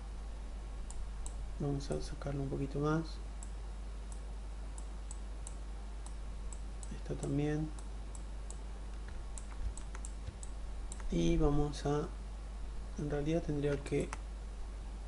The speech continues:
bajar todo este, todo lo que sería la parte de abajo de esta esfera, tendría que tirarla para abajo. Vamos a ver, control y enmascaro toda esta parte.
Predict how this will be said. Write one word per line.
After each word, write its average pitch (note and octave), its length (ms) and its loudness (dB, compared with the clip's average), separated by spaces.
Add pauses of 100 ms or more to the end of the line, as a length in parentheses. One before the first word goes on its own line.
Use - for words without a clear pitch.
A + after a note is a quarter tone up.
(440)
bajar D#3+ 460 4
todo D#3 220 4
este, C#3+ 840 4 (1040)
todo D#3 160 10
lo D3 120 8
que C#3+ 80 4
sería C#3+ 360 6
la C#3 120 6
parte C#3 580 4 (1200)
de C#3 80 4
abajo D#3+ 340 10
de D#3+ 60 8
esta - 160 0
esfera, E3 380 6 (520)
tendría - 160 4
que D3 180 4 (240)
tirarla D3 320 6
para C#3+ 200 4
abajo. D3 340 6 (120)
Vamos D3 260 8
a - 60 4
ver, - 100 0 (920)
control E3+ 460 10 (1300)
y C#3+ 80 6
enmascaro D3+ 720 6 (1200)
toda E2+ 200 10
esta D3+ 180 4
parte. D3 460 2